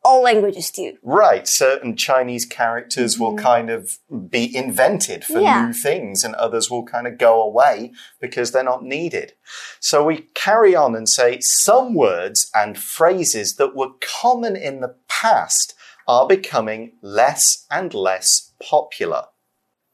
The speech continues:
Speaker 1: 那因为一些原因呢，可能有一些字还有用法等等，就是以前很常用，那现在就变得越来越少人用了。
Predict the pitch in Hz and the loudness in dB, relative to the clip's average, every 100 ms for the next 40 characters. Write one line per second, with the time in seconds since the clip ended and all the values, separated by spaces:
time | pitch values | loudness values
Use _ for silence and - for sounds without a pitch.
0 | _ _ _ _ 349 330 349 359 339 320 | _ _ _ _ 0 2 4 2 2 0
1 | 330 254 269 370 415 381 370 - 226 214 | 2 4 4 6 6 6 0 -6 -4 -2
2 | 214 214 214 233 269 262 - 359 285 220 | -4 -4 -4 0 2 2 0 0 0 2
3 | 220 196 392 254 240 190 170 196 196 185 | 0 2 2 2 2 0 0 -4 -2 -2
4 | - _ - 240 247 226 - 220 214 196 | -4 _ -6 -2 0 0 -2 -4 -2 -4
5 | - 202 311 330 - - _ 285 302 302 | -4 0 2 2 0 -16 _ -6 -4 0
6 | 285 269 294 311 240 285 440 262 262 302 | 2 2 2 2 2 4 6 6 4 2
7 | - - 165 247 180 - - | 0 -6 0 2 2 -2 -14